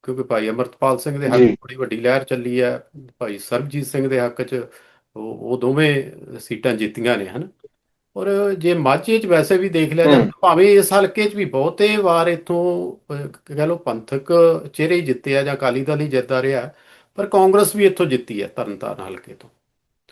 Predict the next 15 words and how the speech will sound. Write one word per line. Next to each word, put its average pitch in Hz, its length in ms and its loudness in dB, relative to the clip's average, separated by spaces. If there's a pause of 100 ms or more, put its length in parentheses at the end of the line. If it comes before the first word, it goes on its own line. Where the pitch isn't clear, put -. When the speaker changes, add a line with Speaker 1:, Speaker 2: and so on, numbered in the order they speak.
(500)
Speaker 1:
ਪਰ 135 100 -10
ਕਾਂਗਰਸ 160 460 2
ਪਾਰਟੀ, 165 880 -2
ਅਹ, 135 400 2
Speaker 2:
ਵਾਕਈ। 127 240 6
Speaker 1:
ਦੇ 127 220 -4
ਉਮੀਦਵਾਰ, 127 500 0
ਹਾਂ, 123 640 -4
ਸਾਰੀਆਂ 151 320 -2
ਧਿਰਾਂ 120 280 -4
ਦੇ 135 140 -4
ਉਮੀਦਵਾਰ 127 440 -4
ਐਲਾਨ 123 320 -4
ਤੇ 131 220 -6
ਆ, 135 80 -10